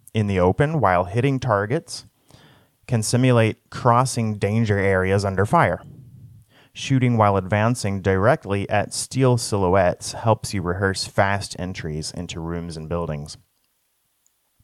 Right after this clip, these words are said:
Training with non-static footwork and weapon deployment boosts your kinesthetic awareness and control. Other useful drills include firing from cover positions like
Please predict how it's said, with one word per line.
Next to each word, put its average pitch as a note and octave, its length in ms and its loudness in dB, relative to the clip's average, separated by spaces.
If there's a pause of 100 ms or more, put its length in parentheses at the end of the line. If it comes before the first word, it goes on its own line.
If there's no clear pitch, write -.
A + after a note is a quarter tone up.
(640)
Training B2 400 0
with G2 160 -2
non-static A2 720 2
footwork F#2+ 640 0 (920)
and F#2 440 0
weapon G#2 300 2
deployment G2+ 580 0 (320)
boosts B2+ 520 2
your G2+ 300 2 (260)
kinesthetic C#3+ 760 0
awareness G2+ 580 0
and F2+ 160 -6
control. F#2 540 0 (1600)
Other G2 220 0
useful G2 420 -2
drills F#2+ 460 2
include F#2+ 500 -2 (200)
firing G2+ 380 0
from F2 180 -8
cover A2+ 340 2
positions A2+ 640 -2
like F#2 200 0